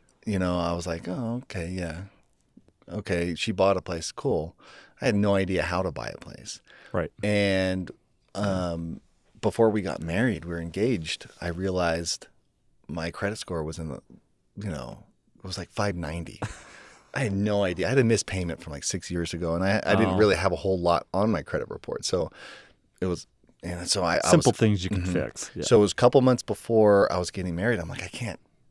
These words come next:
Speaker 1: I'm bringing nothing to the table. I just spent half my life savings on a ring.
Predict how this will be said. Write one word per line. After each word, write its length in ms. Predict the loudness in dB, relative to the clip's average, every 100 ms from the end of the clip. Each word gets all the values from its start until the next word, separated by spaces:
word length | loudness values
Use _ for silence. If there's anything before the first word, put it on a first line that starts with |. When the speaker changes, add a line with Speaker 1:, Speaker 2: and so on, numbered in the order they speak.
| _
Speaker 1:
I'm 160 | -10 -4
bringing 420 | -4 -4 -6 -2
nothing 360 | -2 0 0 -2
to 60 | -4
the 100 | -6
table. 540 | 0 0 0 -4 -6 _ -20 -20 -8
I 80 | -4
just 140 | -2
spent 280 | -2 -2 -2
half 260 | -2 -2 0
my 120 | -2
life 240 | 0 -2
savings 400 | 0 0 0 -2
on 80 | -4
a 100 | -4
ring. 520 | -2 0 0 0 -6